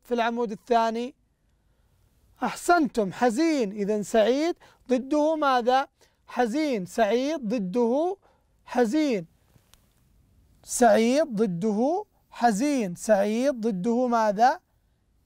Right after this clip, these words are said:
حزين. سعيد ما هو ضده؟ حزين. هذه الصورة سعيد،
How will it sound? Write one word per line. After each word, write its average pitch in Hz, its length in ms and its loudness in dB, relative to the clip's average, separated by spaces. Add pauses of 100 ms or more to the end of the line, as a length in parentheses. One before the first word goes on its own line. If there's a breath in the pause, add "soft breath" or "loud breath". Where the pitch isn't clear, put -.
حزين. 233 640 -2 (720)
سعيد 233 680 2 (140)
ما 247 140 4
هو 247 180 4
ضده؟ 240 520 2 (520)
حزين. 233 580 0
هذه 233 400 2
الصورة 247 640 0 (240)
سعيد، 247 720 0